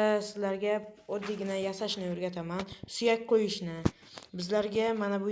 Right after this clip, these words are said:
yerda ko'rib turganingizdek, mana bu Prisma uch D da xohlagan o'yiningizni yoki xohlagan hayvoningizni qo'yishingiz mumkin.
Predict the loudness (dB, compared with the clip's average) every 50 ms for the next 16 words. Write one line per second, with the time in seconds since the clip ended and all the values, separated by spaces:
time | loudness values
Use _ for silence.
0 | 2 2 2 2 2 2 2 2 0 -2 -2 -2 -4 -8 -6 -2 -2 0 0 0
1 | -2 -2 -4 -4 -2 0 0 2 2 2 0 0 0 -2 -2 -4 -6 -10 -18 -20
2 | -20 _ _ -4 0 0 2 2 0 0 0 0 0 0 -2 -2 -4 -4 -8 -6
3 | -2 -2 0 2 0 0 0 -2 -4 -4 -2 -2 0 0 0 0 0 -2 -6 -10
4 | -14 -20 _ _ _ _ _ _ -4 -2 0 2 2 2 2 2 0 0 -2 0
5 | 0 0 2 2 2 4 4 2 2 0 -2 -2 -4 -4 -4 -10 -18 -12 _ -6
6 | -4 -2 0 0 2 2 0 0 0 0 0 0 0 0 0 0 0 -2 -2 -2
7 | -2 -2 -2 -2 0 0 0 2 2 2 0 -2 -2 -2 -2 -2 -2 -2 -4 -2
8 | -2 -2 -2